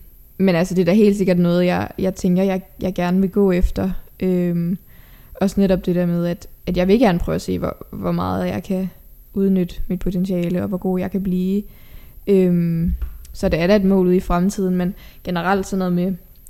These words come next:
resultatmål har jeg aldrig rigtig haft. Det er lidt bare sådan, øh, kommet, <laughs> fordi jeg har været netop god til at træne, så har jeg s-, lavet nogle gode tider, øhm, og egentlig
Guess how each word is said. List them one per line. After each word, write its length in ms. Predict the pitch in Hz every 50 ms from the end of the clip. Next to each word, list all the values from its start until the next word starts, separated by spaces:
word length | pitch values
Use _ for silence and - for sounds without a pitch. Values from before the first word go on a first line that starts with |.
| - - - - - - - - - - -
resultatmål 1040 | - 196 175 - 185 180 - - 240 208 180 160 185 185 180 175 175 175 170 196 -
har 180 | - - - 185
jeg 120 | 180 175 -
aldrig 340 | - 175 175 185 185 180 202
rigtig 300 | 185 185 - - 196 202
haft. 500 | 196 196 196 214 - - - - - - - -
Det 60 | -
er 40 | 196
lidt 200 | 190 196 196 -
bare 200 | - 180 170 180
sådan, 360 | 180 - 190 180 180 175 180 175 - - - - - - - - - - - - -
øh, 460 | - 202 196 185 180 175 175 170 170 170
kommet, 560 | - - 208 190 180 180 190 202 214 233 214 - - - - 214 196 -
<laughs> 320 | - - - - - -
fordi 360 | - - 214 185 196 202 202
jeg 120 | 190 180 196
har 120 | 196 180
været 600 | 175 175 175 175 170 175 175 180 196 196 196 185
netop 360 | 175 180 180 180 180 180 -
god 180 | - - 180 175
til 80 | 185 175
at 80 | 170
træne, 520 | - - 180 175 175 180 185 190 208 214 208 -
så 180 | - - 185
har 120 | 190 190 185
jeg 160 | 185 190 185 - - - - - - - - - - - - - - -
s-, 200 | 185 - - -
lavet 420 | - 180 180 180 180 185 190 208 220
nogle 140 | 226 214 196
gode 220 | 190 185 185 185
tider, 460 | 180 - - - 185 175 185 190 190 190 - - - -
øhm, 520 | - 185 180 180 180 170 170 165 165 175 -
og 180 | - 175 175 180 - - - - - - - - - - -
egentlig 360 | 208 196 185 175 170 135